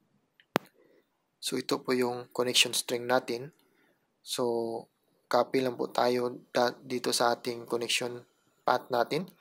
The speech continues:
Ah, data source, localhost. Kung may tanong kayo kung saan to na, ah, na, nagamit o nakita, ah, bi-, ah, panoorin nyo yung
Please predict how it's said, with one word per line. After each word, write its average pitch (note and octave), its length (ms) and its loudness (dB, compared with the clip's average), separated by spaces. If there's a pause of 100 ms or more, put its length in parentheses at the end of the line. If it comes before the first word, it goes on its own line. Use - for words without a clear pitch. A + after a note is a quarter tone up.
(560)
Ah, A#2+ 160 -2
data A#2+ 240 0
source, - 640 2
localhost. A#2+ 640 -2 (480)
Kung C#3 160 -2
may C3+ 160 6
tanong C#3 560 2
kayo C3 320 4
kung B2+ 240 -2
saan C3 240 2
to B2+ 160 0
na, A#2+ 160 -2 (400)
ah, A#2+ 320 0 (400)
na, A#2 160 2 (240)
nagamit B2 640 4
o A#2 80 -6
nakita, A#2+ 480 0 (640)
ah, B2 160 0
bi-, C3 240 0 (240)
ah, A#2+ 400 -2
panoorin C3 400 4
nyo C3+ 160 0
yung B2+ 240 0